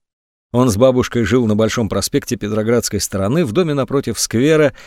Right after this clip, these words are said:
где при мне установили памятник Добролюбову. Кто он такой, я понятия не имел, но знал, что ближайшая баня находится неподалёку на Большой Пушкарской улице. Процедура помывки и парения, собственно говоря, ничем не отличалась от бани на улице Некрасова.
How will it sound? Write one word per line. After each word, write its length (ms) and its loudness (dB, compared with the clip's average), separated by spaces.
где 240 2
при 140 2
мне 400 0
установили 640 0
памятник 640 -2
Добролюбову. 720 -2
Кто 180 4
он 100 2
такой, 340 2
я 100 4
понятия 460 0
не 180 2
имел, 240 2
но 160 2
знал, 400 0
что 240 -4
ближайшая 640 0
баня 340 0
находится 500 -2
неподалёку 720 0
на 100 4
Большой 400 4
Пушкарской 680 -2
улице. 420 -10
Процедура 560 4
помывки 540 2
и 100 4
парения, 540 2
собственно 500 -2
говоря, 380 4
ничем 360 0
не 80 2
отличалась 600 2
от 120 0
бани 260 4
на 140 0
улице 360 0
Некрасова. 600 -4